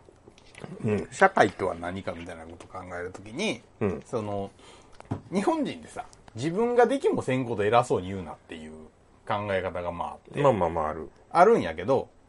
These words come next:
Speaker 2: あれは本来、社会を良くするために良くない考え方なんですよ。
Speaker 1: まあ、できひんことも言っていかんとできるようになれへんや、みたいな。
Speaker 2: そう、できひんことも言っていかんと、その正しいルールが何かが分からへんやんかっていう話で。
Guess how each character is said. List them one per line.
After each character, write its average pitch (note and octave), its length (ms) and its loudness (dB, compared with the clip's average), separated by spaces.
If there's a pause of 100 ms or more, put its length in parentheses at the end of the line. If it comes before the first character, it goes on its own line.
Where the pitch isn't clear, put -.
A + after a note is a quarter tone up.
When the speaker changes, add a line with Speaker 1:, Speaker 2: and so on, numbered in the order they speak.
(180)
Speaker 2:
あ B3+ 80 4
れ D#4+ 80 4
は D4+ 140 10
本 F4 240 -2
来、 D#3 280 -2 (520)
社 D#4 180 2
会 A#2 420 4 (600)
を F#3+ 80 12
良 G#3+ 100 12
く G3+ 120 -8
す F3 80 0
る C#3+ 80 -2
た D3 120 6
め A2+ 100 0
に G2 60 -2
良 C#3+ 120 4
く B2+ 100 -4
な E2+ 100 -6
い E2+ 80 -6
考 F2+ 80 -6 (120)
え D#2+ 100 -6
方 - 200 -10
な - 80 -20
ん - 80 -20
で - 60 -20
す - 80 -18
よ。 - 60 -20 (720)
Speaker 1:
ま D3 320 6
あ、 - 20 -10 (420)
で F3 160 8
き B3+ 100 4
ひ A3 60 6
ん G3+ 60 0
こ A3 100 8
と C#3+ 60 6
も F#2 100 0
言 A2+ 100 2
っ - 20 -10
て B2+ 100 6
い A2 60 4
か A#2 80 4
ん A2 80 2
と G#2 80 2
で A2 100 2
き A#2+ 80 0
る A#2+ 80 10
よ F#2+ 40 8
う E2 40 2
に E2 40 -4
な F2 80 2
れ F2 100 -2
へ F#2+ 60 -2
ん E2+ 40 -2
や、 F#2+ 100 2
み G2 120 -2
た - 80 -6
い - 40 -4
な。 A3 60 8
Speaker 2:
そ C#3 100 8
う、 C3+ 40 -6
で F#3+ 140 6
き G3 40 -8
ひ A#3 80 -2
ん A#3+ 40 -2
こ A#3+ 60 8
と G3 40 0
も D#3 60 -2
言 E3 80 0
っ - 20 0
て F#3 80 4
い E3 40 4
か F3+ 100 4
ん F#3+ 60 2
と、 - 160 4
そ E3+ 100 0
の C#3+ 60 0
正 A3+ 300 8
し F3+ 80 2
い - 20 6
ル A#2+ 100 0
ー - 20 -2
ル G2+ 60 -2
が F#2+ 60 0
何 F#2+ 240 -2
か F2+ 100 -6
が D#2 80 -4
分 F#2+ 180 0
か G#2 80 6
ら - 100 0
へ F2 60 -8
ん D#2 40 -10
や - 100 -12
ん - 60 -16
か - 120 -14
っ - 40 -20
て G#2+ 120 -10
い F#2 40 -2
う F2+ 40 -4
話 D#2+ 280 -12
で。 A#2+ 200 -6